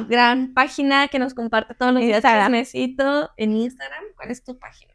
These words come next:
Speaker 2: Lali Hop, Lali con J, Hop. Lali Hop, ahí pues yo estoy en Facebook y en Instagram, y también está el Instagram de Esta Morra Ya Aprendió,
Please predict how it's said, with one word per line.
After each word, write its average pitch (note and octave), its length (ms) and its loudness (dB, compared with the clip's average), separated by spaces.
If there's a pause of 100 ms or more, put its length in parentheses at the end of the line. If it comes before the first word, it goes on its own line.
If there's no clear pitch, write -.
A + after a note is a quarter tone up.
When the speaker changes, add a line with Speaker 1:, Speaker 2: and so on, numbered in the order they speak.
(560)
Speaker 2:
Lali C#4+ 460 4
Hop, G#3 260 2 (600)
Lali B3+ 800 4 (200)
con A3+ 200 -4
J, A3+ 460 2 (680)
Hop. G3 220 -2 (680)
Lali A3+ 420 4
Hop, A4 260 6 (300)
ahí C#4+ 340 0
pues D4 220 -4
yo C4+ 80 -2
estoy C#4 240 2
en C#4 320 0
Facebook C4 440 2
y B3 80 0
en A3+ 140 2
Instagram, B3+ 640 2 (140)
y B3 460 2
también A3+ 340 2
está A#3 220 2
el A3+ 80 4
Instagram A#3 420 2
de F#3+ 120 0
Esta A3 200 -2
Morra G#3+ 260 0
Ya G#3 100 2
Aprendió, G3 560 -2